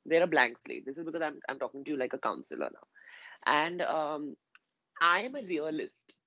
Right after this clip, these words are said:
I'm not an optimist as such, but I'm a realist. Most of the times, I like to believe that things will fall into place and stuff like that.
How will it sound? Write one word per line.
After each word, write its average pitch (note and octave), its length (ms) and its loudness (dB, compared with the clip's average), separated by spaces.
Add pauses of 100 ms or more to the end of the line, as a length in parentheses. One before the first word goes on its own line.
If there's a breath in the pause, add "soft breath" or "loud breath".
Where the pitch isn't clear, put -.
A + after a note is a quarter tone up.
I'm E3 120 -10
not F#3+ 180 -6
an F#3+ 100 -8
optimist D3+ 560 -8
as A#2+ 140 -6
such, - 260 -12
but - 100 -2
I'm F#3+ 120 0
a G3+ 40 2
realist. A#2 640 8 (400 loud breath)
Most A#3+ 380 10
of C#4 140 4
the C4+ 80 0
times, G#3 440 -2
I A3 140 2
like G3 280 0 (120)
to C#4+ 280 -4 (200)
believe F3+ 440 -2
that E3 220 0
things C#3+ 260 -6
will D3 380 2
fall A2 280 4
into A2 300 0
place G2 320 -2
and - 160 -8
stuff - 220 -4
like - 120 0
that. D4 180 6